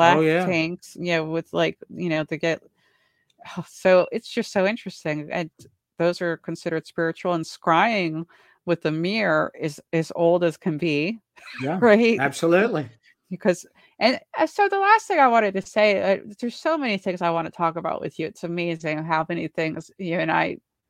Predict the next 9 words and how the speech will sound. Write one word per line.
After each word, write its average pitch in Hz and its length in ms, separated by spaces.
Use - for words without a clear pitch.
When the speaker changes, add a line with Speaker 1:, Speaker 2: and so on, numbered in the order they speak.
Speaker 2:
are 160 160
both 160 340
interested 165 460
in. 165 260
Um, 190 280
so 214 460
I 196 100
feel 285 360
like 214 260